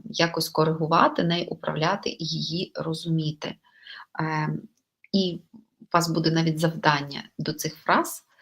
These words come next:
Е, це фраза «я буду», а, «що я буду», фраза «я не буду» і фраза «я хочу». «Я буду», «я не буду», «я хочу» — три такі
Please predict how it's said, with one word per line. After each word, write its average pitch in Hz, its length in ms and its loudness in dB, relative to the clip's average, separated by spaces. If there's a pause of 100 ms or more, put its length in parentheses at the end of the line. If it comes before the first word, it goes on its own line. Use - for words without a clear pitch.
(380)
Е, 160 180 -2
це 180 120 2
фраза 170 540 2
«я 165 220 2
буду», 165 580 0 (1200)
а, 175 580 0 (400)
«що - 320 2
я 185 180 6
буду», 175 520 0 (500)
фраза 165 580 4
«я 160 400 0
не 175 180 8
буду» 165 580 6 (1700)
і 285 320 6
фраза 175 520 0
«я 170 160 2
хочу». - 480 -4 (500)
«Я 160 160 4
буду», 156 260 4
«я 147 160 -2
не 151 100 -2
буду», 147 260 -10
«я 143 120 -4
хочу» — - 420 2
три 202 160 0
такі 160 460 -2